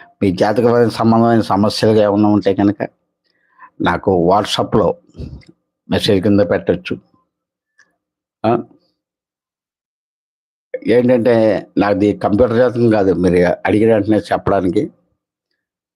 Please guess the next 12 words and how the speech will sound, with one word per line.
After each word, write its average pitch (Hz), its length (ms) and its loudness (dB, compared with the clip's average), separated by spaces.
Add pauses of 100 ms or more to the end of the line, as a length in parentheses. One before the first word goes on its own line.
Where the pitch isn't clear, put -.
(200)
ఆ, - 80 -4 (140)
కాబట్టి 107 520 -2 (340)
నేను 104 200 2
కంప్యూటర్ 110 440 0
కూడా 117 160 2
యూజ్ 117 340 0 (140)
చేయను 101 220 0 (1000)
ప్రస్తుతం. - 360 -6 (1000)
ఏంటంటేనే 110 540 2 (2500)
ఒకేసారి 127 580 -2
బుమ్ 117 340 2
వచ్చి 120 300 0